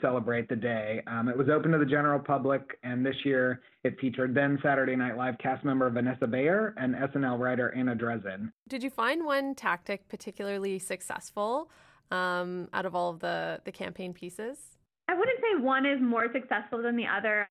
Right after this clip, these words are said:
Speaker 3: All of them serve a purpose. So the most creative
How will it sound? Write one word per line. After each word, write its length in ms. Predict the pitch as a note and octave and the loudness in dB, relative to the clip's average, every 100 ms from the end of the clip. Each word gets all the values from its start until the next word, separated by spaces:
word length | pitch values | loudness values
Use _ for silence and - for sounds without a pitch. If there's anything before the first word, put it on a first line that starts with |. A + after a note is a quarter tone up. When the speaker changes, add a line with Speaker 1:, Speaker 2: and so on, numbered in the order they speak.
| - | -2
Speaker 3:
All 240 | B3+ B3+ | 2 2
of 40 | |
them 240 | D#4+ C#4+ C#4 | 4 2 2
serve 240 | A#3 G#3 G3 | 2 2 2
a 80 | |
purpose. 520 | F3+ - F#3 C#3+ C3 G#3 _ | -2 -4 -4 -2 -4 -4 _
So 360 | A#3+ A3+ G#3+ A3+ - _ _ _ - | 0 2 2 0 -8 _ _ _ -4
the 140 | A#3+ | 0
most 320 | A#3+ A#3+ B3 - _ - _ _ _ | 2 2 0 -4 _ -20 _ _ _
creative 440 | - B3+ A#3+ A#3+ | -2 2 4 2